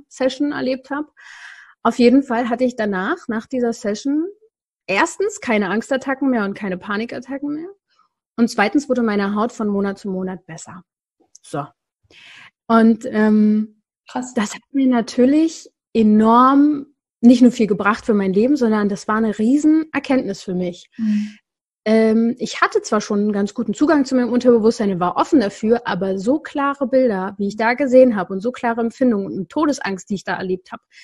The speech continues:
Speaker 1: das habe ich als Kind und als Baby anscheinend auch erlebt. Und durch diesen Auszug von zu Hause raus,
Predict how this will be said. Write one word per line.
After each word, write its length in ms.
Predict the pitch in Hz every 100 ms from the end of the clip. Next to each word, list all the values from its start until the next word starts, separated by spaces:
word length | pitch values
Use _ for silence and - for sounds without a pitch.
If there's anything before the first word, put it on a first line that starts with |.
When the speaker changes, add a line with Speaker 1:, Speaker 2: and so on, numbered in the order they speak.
| -
Speaker 1:
das 100 | -
habe 120 | 277
ich 100 | 285
als 160 | - -
Kind 260 | - 285 - _
und 100 | 220
als 180 | - 196
Baby 360 | - 254 247 220
anscheinend 360 | 220 - 220
auch 120 | 208 208
erlebt. 420 | 208 190 190 - _ - - _
Und 140 | 220 226
durch 120 | 254
diesen 200 | 240 240
Auszug 540 | - 294 349 - 381
von 200 | - 220
zu 200 | 214 226
Hause 320 | 214 220 254
raus, 480 | 190 190 202 339 -